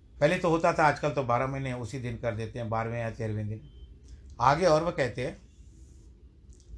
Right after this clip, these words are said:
श्राद्ध सहित श्राद्ध कर्म करने से मनुष्य, ब्रह्मा, इंद्र, रुद्र, अश्विनी कुमार एवं सूर्य इत्यादि के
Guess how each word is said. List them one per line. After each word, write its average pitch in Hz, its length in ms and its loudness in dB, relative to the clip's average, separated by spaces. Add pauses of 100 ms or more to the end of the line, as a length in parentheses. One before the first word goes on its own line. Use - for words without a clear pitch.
(320)
श्राद्ध 151 320 4
सहित 175 220 0
श्राद्ध 147 360 0
कर्म 151 200 0
करने 143 280 0
से 143 140 -4
मनुष्य, 135 400 -4
ब्रह्मा, 123 420 -2
इंद्र, 139 360 -4
रुद्र, 127 300 -4
अश्विनी 131 460 -4
कुमार 131 460 -4
एवं 117 280 -6
सूर्य 123 340 -2
इत्यादि 117 460 -4
के 104 260 -6